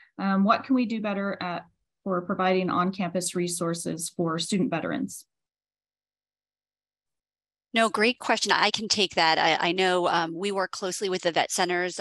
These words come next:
Speaker 2: uh, at all of our community colleges, our universities, all of our educational institutions that will, will let us do trainings or provide information. You know, we know that you have some great services al-, already in place. Our goal is to come and supplement that, right? To be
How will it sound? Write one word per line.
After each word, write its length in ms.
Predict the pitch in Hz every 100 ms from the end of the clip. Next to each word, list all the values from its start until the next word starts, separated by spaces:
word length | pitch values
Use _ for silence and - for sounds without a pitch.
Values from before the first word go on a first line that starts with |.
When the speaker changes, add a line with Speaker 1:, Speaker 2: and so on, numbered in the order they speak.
| -
Speaker 2:
uh, 220 | 151 147
at 120 | 160
all 260 | - 160 170
of 140 | 170
our 240 | 170 160 156 - -
community 300 | - 240 226
colleges, 500 | 220 220 208 190 196
our 80 | 175
universities, 840 | 165 180 170 170 - 170 175 170
all 220 | 175 180 202
of 80 |
our 300 | 185 165 160 - - - -
educational 540 | 202 190 - 180 - 170
institutions 520 | 165 156 185 165 180
that 160 | 180 - _ _
will, 420 | 190 185 175 175 - _ _
will 360 | - 165 165 175 - -
let 200 | 190 202
us 140 | 196
do 140 | 220
trainings 560 | 202 - 214 208 208 202
or 60 | 196
provide 340 | 202 185 175
information. 680 | 175 190 175 175 - 180 170 - - -
You 80 | 208
know, 80 | 190
we 460 | 180 196 208 240 226
know 280 | 202 196
that 140 | 185 175
you 100 | 180
have 180 | 180 -
some 140 | 180
great 260 | 170 165 -
services 480 | 190 170 170 170
al-, 160 | 170 156 - _ _ 170
already 320 | 175 170 156
in 100 | 156
place. 380 | - 165 180 - - - -
Our 180 | 185 202
goal 220 | 214 196
is 100 | 175
to 80 | -
come 200 | - 180
and 100 | 165
supplement 540 | - - 165 156 143
that, 180 | 156 143
right? 280 | 151 160 -
To 140 | 190
be 360 | 170 175 175